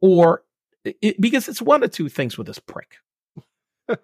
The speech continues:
It's either he knows, but he is, you know,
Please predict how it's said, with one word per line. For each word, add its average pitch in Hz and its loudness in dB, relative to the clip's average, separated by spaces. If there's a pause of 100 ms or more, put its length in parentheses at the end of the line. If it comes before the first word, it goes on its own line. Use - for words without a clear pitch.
(1300)
It's 233 4
either 214 4
he 262 0
knows, 196 -2 (680)
but - 2
he 202 2
is, 143 0 (160)
you 185 4
know, 135 2